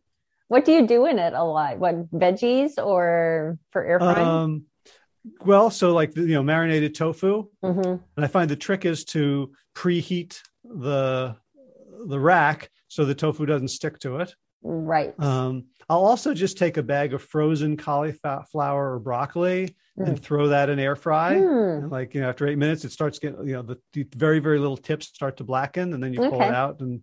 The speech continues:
Speaker 2: it's nice and crunchy.
Speaker 1: Tasty. Yeah. Okay.
Speaker 2: Um, those are the, and then I don't do some, I, I was doing a lot of, like, potato, like, fries and
Speaker 1: Mm-hmm.
Speaker 2: things. Um, haven't done so much of that
Speaker 1: Mm.
Speaker 2: lately.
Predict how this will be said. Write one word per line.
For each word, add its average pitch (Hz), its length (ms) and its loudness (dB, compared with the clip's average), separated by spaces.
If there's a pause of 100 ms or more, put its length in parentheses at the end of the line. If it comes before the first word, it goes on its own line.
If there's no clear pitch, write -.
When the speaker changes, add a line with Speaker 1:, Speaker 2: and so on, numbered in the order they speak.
(560)
Speaker 2:
it's - 160 -8
nice 139 240 -2
and 131 100 -6
crunchy. 202 300 0
Speaker 1:
Tasty. 165 320 0
Yeah. 220 540 -2
Okay. 196 280 -4 (420)
Speaker 2:
Um, 139 1000 -4 (120)
those 240 280 -6
are 233 40 -6
the, 196 60 -2 (160)
and 175 160 -2
then 185 460 -2 (640)
I 202 80 2
don't 381 160 2
do 277 100 -4
some, 220 240 -4
I, 190 280 0
I 190 100 2
was 208 100 2
doing 247 200 -2
a 220 40 -2
lot 185 180 2
of, 170 80 0
like, 135 260 -2
potato, 147 880 -2 (160)
like, 123 180 -10 (280)
fries 156 580 2
and 143 100 -4
Speaker 1:
Mm-hmm. 151 100 -6 (300)
Speaker 2:
things. 175 320 -4 (260)
Um, 139 420 -6
haven't 160 300 -8
done 139 180 -6
so 143 120 -10
much 123 220 -10
of 135 60 -8
that 117 180 -6
Speaker 1:
Mm. - 40 -20 (120)
Speaker 2:
lately. - 500 -10